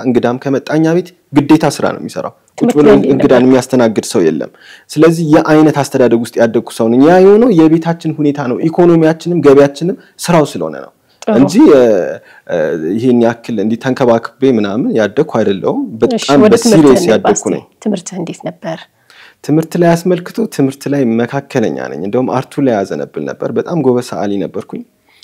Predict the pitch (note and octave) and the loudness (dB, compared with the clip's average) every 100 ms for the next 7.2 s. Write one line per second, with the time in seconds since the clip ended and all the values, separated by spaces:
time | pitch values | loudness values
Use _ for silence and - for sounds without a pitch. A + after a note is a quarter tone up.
0 | _ E4+ E4+ D4+ G#3 D3+ E3 C#3+ C3+ B2+ | _ 2 4 4 4 2 0 0 2 0
1 | B2 A#2+ A#2 A2+ A#2+ A2+ A2 A2 A2 A#2 | 0 0 0 -2 -4 -2 -2 -2 -4 -6
2 | - _ _ - _ - A2+ B2+ - F#2+ | -12 _ _ -20 _ -8 -6 -6 -6 -6
3 | A#2+ A2+ A#2 A#2 A2 B2+ C3+ A#2 A2 A2 | -4 -2 -2 -2 -2 0 0 0 -2 -2
4 | A2+ A2+ A2+ - - A2+ - G#2+ A2+ - | -2 -4 -8 -10 -8 -8 -8 -8 -10 -8
5 | G#2+ - - _ _ - - - A#2+ B2+ | -8 -8 -12 _ _ -20 -20 -6 0 0
6 | B2+ - A2+ A2 G#2+ G#2+ G#2+ C#3 G#3+ B2 | 0 -4 -2 0 -2 -2 -2 -2 -4 -4
7 | - G#2 | -6 -8